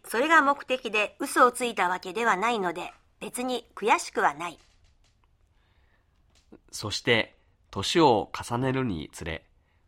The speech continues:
Speaker 2: 私は人に迷惑をかけるということに対して、大きな憤りを感じるようになってきた。許せないのが、傘の持ち方の下手なやつだ。畳んだ傘の真ん中あたりを握り、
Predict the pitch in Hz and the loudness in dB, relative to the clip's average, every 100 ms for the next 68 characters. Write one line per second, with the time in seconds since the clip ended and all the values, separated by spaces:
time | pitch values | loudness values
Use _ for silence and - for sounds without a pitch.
0 | _ _ - 92 104 - 107 101 95 _ | _ _ -14 -8 -6 -2 2 2 2 _
1 | _ _ - - 160 170 165 180 135 - | _ _ -8 0 2 4 4 4 4 2
2 | 82 - - 101 - _ _ _ - 135 | -8 -10 -10 -10 -10 _ _ _ -8 -4
3 | 143 151 143 120 80 90 80 - 69 65 | -4 -6 -6 -8 -8 -10 -12 -14 -16 -18
4 | _ _ _ _ _ 107 117 - 90 71 | _ _ _ _ _ -2 0 -2 -6 -8
5 | 69 _ _ _ 87 - 131 147 147 143 | -10 _ _ _ -12 -4 0 2 2 0
6 | 131 - 139 147 147 147 120 82 87 - | 0 -2 -4 -2 0 0 0 -2 -6 -8
7 | 76 - - - _ _ _ _ _ _ | -14 -14 -16 -16 _ _ _ _ _ _
8 | _ _ _ _ _ _ _ _ - 104 | _ _ _ _ _ _ _ _ -6 -2
9 | 139 185 165 139 101 85 78 - _ _ | 0 4 4 4 2 -2 -4 -6 _ _
10 | _ - 147 143 123 87 76 82 - 110 | _ -6 -4 0 -2 -2 -6 -10 -8 -4
11 | 113 110 98 - 120 123 90 82 - 65 | -2 -2 -2 -6 -4 -4 -4 -8 -12 -16
12 | - _ _ _ _ _ _ _ _ _ | -18 _ _ _ _ _ _ _ _ _
13 | _ _ _ - - 123 143 143 - 156 | _ _ _ -10 2 4 6 2 2 0
14 | 131 85 80 107 120 120 120 127 107 90 | -2 -2 -4 -2 -2 2 2 2 -2 -4
15 | 76 76 80 82 85 | -8 -10 -8 -8 -10